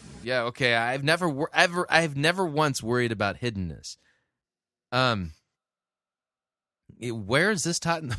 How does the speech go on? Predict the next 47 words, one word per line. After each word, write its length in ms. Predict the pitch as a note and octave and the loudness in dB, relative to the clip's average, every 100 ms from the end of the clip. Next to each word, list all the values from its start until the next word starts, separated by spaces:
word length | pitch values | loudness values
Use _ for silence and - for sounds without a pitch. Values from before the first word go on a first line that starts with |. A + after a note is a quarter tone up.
| - | -2
<laughs> 80 | |
Bible? 460 | C3+ B2+ D#3 F3 E3+ _ _ _ _ _ _ - | 0 0 -2 -4 -8 _ _ _ _ _ _ -10
Um, 360 | - C#3 B2+ F#2+ - _ _ _ - | 2 2 2 -2 -12 _ _ _ 0
have 140 | F3+ | 6
any 220 | A3+ E4+ | 6 4
of 80 | C4 | 0
you 180 | A#3 B3+ | 0 0
ever, 340 | A3+ A3 F3+ | 0 -2 -2
uh, 40 | - | -4
s-, 440 | - C#3 - - - | -8 -6 -6 -6 -4
uh, 140 | B2 | -6
had 360 | - B2+ E3+ E3 | -6 -2 0 2
a 40 | |
sleepless 540 | - D3+ E3 D3+ C3 | 2 2 -2 -2 -2
night 300 | B2 B2+ C3 | 0 -2 -2
worrying 580 | A2+ A2 A#2 C3 C3+ B2 | -6 -4 -2 0 0 0
about 260 | A2+ A#2 G2+ | 0 0 -2
hiddenness? 640 | B2 A2+ F2 D2+ B1+ - | -4 -2 -4 -8 -12 -12
I 100 | A#2 | -10
mean, 100 | A2+ | -6
you 60 | A2+ | -4
know, 140 | G#2+ G2 - - _ _ _ | -4 -6 -20 -20 _ _ _
you 80 | G#2 | -4
know, 160 | A2+ | -2
you, 140 | A2+ A2 | -2 -4
you, 200 | G2 G2+ | -8 -10
you, 240 | F#2 G2+ G2 | -10 -12 -10
you're 140 | G#2+ | -8
sitting 260 | - A#2 A#2 | -6 -6 -4
there 160 | G#2+ | -2
and 100 | G#2+ | -2
you're 80 | G#2 | -4
going, 280 | G2+ G2+ G2+ G#2 | -6 -6 -8 -10
"Okay, 320 | G#2+ - F2+ E2+ | -14 -14 -14 -12
you 80 | |
know, 120 | F#2 F#2 | -12 -10
money's 280 | F#2+ G2+ | -10 -8
tight 300 | - - G2 | -8 -8 -8
this 200 | - F#2+ | -8 -10
month, 360 | G2 G2 G2 - | -8 -8 -10 -12
and 160 | F#2+ F#2 | -12 -10
I'm 160 | F#2 | -8
worried 220 | F#2 G2+ G2 | -8 -6 -6
about 200 | F#2+ F2+ | -8 -10
my 120 | G#2 | -14
bills," 640 | F2+ G#2+ G2 G2 G2 F#2+ | -8 -6 -4 -6 -6 -8
and, 140 | G2 | -8